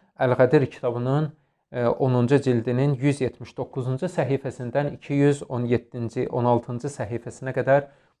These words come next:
bunları daha geniş surətdə oxuyub məlumat əldə edə bilər. Amma Yezid, Yezidin bir cinayətlərinə,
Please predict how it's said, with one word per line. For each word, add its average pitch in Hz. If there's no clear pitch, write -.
bunları 120
daha 131
geniş 120
surətdə 117
oxuyub 127
məlumat 120
əldə 123
edə 120
bilər. 185
Amma 190
Yezid, 120
Yezidin 143
bir 120
cinayətlərinə, 123